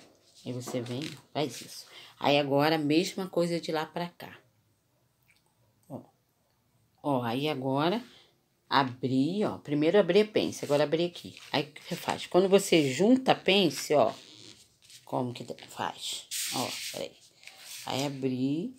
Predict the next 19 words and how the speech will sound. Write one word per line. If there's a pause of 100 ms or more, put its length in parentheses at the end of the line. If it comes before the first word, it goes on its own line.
ó,
que
a
pence
tá
aberta. (1500)
E
quando
você
junta
a
pence,
automaticamente,
ó, (1600)
ela
já, (760)
ó,
tá
vendo?